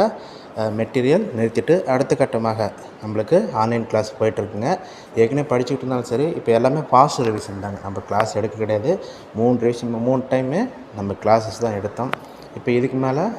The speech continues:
ரெண்டு மாசத்துக்கு ஷெட்யூல் இருக்கு. ரெண்டுமே நம்ம ரிவிஷன் தான் ஃபுல்லா பார்க்க போறோம். அது மட்டும் இல்லாம,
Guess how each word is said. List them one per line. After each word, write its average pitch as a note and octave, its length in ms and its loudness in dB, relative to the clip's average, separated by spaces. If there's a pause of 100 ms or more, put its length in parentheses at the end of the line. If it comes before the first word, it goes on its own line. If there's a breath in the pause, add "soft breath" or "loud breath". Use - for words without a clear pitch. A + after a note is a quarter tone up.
ரெண்டு A2 240 0
மாசத்துக்கு A#2 380 -2
ஷெட்யூல் A2 300 0
இருக்கு. G#2+ 360 0
ரெண்டுமே A2+ 340 -4
நம்ம A#2+ 340 -2 (420 loud breath)
ரிவிஷன் A2 380 0
தான் B2+ 140 0
ஃபுல்லா A2 280 0
பார்க்க G#2+ 300 -2
போறோம். G#2+ 360 -4
அது G2+ 200 -2
மட்டும் A#2 120 0
இல்லாம, A#2+ 380 0